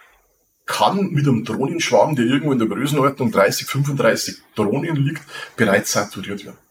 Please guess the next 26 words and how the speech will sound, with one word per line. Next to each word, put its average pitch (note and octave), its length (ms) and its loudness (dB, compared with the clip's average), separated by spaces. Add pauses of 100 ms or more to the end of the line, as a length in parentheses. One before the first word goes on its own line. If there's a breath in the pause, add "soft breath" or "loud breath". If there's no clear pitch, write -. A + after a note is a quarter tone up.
(480)
Das - 120 -10
heißt, B2+ 160 4
der C3 80 -6
Drohnenschwarm C#3+ 500 2
in B2+ 80 2
der A2 160 2
Größe C3+ 480 -2 (220 loud breath)
kann A#2+ 200 0
dort C#3 180 4
also - 160 -4
schon C3 300 2
ein A#2+ 200 -2
derartigen, C3+ 520 2
ein A2 60 -8
derartiges A2 480 0
Chaos B2+ 420 0
anrichten, B2 540 -4 (320 loud breath)
äh, A#2 240 2 (140)
dass - 180 -2
das - 160 -4
System C3+ 420 0
eigentlich A#2+ 280 4
nicht A2+ 120 -2
mehr C3 80 -2
verteidigungsfähig A2 840 -2
ist - 140 -6